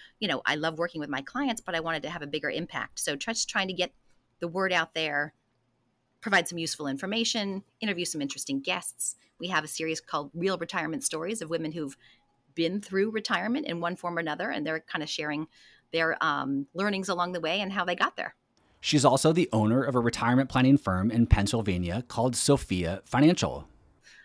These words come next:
Speaker 1: I was told by my friend who's half Greek that Sophia means wisdom in Greek. So it's really focused on empowering women to make wise financial decisions, very much holistic financial planning from the perspective of, you know, what's important to you? What are you trying to do in life?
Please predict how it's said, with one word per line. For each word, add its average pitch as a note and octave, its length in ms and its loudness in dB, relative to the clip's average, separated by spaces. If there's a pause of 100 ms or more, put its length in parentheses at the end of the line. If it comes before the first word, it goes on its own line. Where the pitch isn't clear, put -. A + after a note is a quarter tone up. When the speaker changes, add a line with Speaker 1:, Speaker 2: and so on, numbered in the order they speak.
Speaker 1:
I E3 120 -4
was E3 160 -6
told F3+ 400 -2
by D#3 120 0
my D3 140 -2
friend D#3 260 -4
who's D3+ 200 -6
half C#3 200 -4
Greek - 280 -8
that - 120 -6
Sophia D#3+ 460 -2
means D3+ 300 -4
wisdom D3 400 -6
in C#3 100 0
Greek. D3 340 -10 (360)
So E3 160 -2
it's D#3+ 160 -2
really F3 180 -2
focused E3 400 -6
on D3 260 0
empowering G3 520 -2
women E3+ 240 -4
to - 80 -8
make D3+ 180 -4
wise C#3 480 0 (240)
financial D3 380 -6
decisions, C#3 600 -6 (140)
very F#3 140 0
much E3+ 260 -2
holistic E3+ 500 -4
financial C#3+ 360 -6
planning B2+ 480 -6 (440)
from D3 280 -2
the C#3 60 -6
perspective C#3+ 540 -6
of, C3+ 200 -2
you C3+ 80 -6
know, A#2+ 120 -6
what's C#3+ 440 -6
important G3+ 400 -4
to G#3 80 -4
you? F3+ 100 -4
What E3+ 140 -4
are F3 40 -6
you F3 80 -6
trying F3 180 -6
to E3 40 -6
do E3 160 -6
in D#3+ 120 -2
life? C#3+ 360 -2